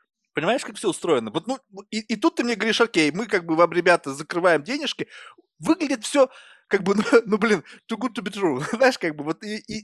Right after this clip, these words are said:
и здесь просто вот какая-то получается некая, э, э, не знаю, реальная модель, либо д-, идеализированная. И я не могу понять, то есть не могу раскусить. То есть вот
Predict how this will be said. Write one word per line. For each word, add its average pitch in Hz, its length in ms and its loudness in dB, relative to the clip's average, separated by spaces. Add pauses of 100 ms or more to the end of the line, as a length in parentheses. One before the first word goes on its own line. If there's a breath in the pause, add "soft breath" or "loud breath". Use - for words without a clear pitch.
и - 20 -8
здесь 302 380 -2 (400)
просто 214 280 0
вот 190 200 -8 (100)
какая-то 233 360 0
получается 196 520 -2
некая, 214 340 2 (500 loud breath)
э, - 40 -10 (260)
э, 147 320 6
не 170 100 -10
знаю, 156 280 -2 (240)
реальная 233 500 4
модель, 175 340 0
либо 185 260 -2
д-, - 160 -14
идеализированная. 180 920 0
И 135 60 0
я 202 140 4
не 220 100 0
могу 220 240 -2
понять, 180 380 0
то 131 60 -6
есть - 160 -10
не 180 80 -6
могу 196 240 0
раскусить. 196 500 -4
То 135 80 -6
есть 120 140 -8
вот 131 180 -8